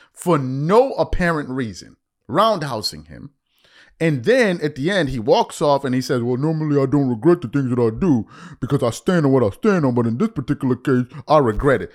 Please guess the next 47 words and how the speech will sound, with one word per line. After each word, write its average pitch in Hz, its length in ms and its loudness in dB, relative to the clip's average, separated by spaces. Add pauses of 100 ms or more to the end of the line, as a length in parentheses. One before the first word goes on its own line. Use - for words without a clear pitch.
(140)
It's - 180 -2
like, 240 220 2
what 143 280 -4
are 359 80 2
you 277 260 -2
talking 226 680 -8 (160)
about? - 540 -6 (880)
It 202 100 4
was 196 200 2
so 302 240 2
egregious 165 460 2
because 143 280 0
I 135 100 2
think 165 160 -6
it 160 40 -2
was 127 140 -2
the 120 80 -4
second 170 280 -4
suspension 135 500 -6
in 113 80 -2
less 123 180 0
than 107 100 -6
thirty 123 260 -2
days 107 220 -4
or 90 60 -10
something 160 340 -4
like 98 180 -4
that. 131 100 0
I - 20 4
don't 120 180 -2
care. 85 440 -8 (380)
Uh, 120 280 0
so - 180 -6
then 147 300 -2 (300)
they - 180 0
ended, 175 180 0
the 147 80 4
N 185 100 -2
B 175 120 -2
A - 80 -4
ended 156 180 -2
up, 131 220 0
uh, 123 180 4 (200)
uh, 123 100 -4
removing 120 920 0
him 120 180 -2
indefinitely. 107 720 -2